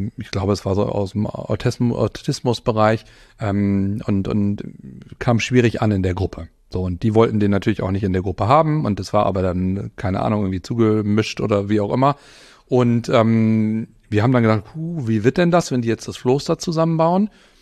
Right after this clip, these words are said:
Ähm, und da waren so, war so eine Gruppe von vier, fünf Jungs, glaub ich, und, äh,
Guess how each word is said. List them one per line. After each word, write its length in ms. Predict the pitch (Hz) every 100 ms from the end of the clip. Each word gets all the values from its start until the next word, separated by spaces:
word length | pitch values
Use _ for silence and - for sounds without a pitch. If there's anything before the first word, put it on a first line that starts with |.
| _ -
Ähm, 460 | 123 123 123 131 170 -
und 300 | 127 120 -
da 340 | 120 110 120 110
waren 340 | 135 147 143
so, 400 | 117 113 117 101
war 140 | 101
so 60 | 92
eine 100 | 92
Gruppe 240 | 98 104
von 160 | 104 95
vier, 160 | - 104
fünf 240 | 98 -
Jungs, 240 | 110 139
glaub 240 | - 120 123
ich, 160 | 120
und, 160 | - 110 - - _ -
äh, 520 | 107 110 - -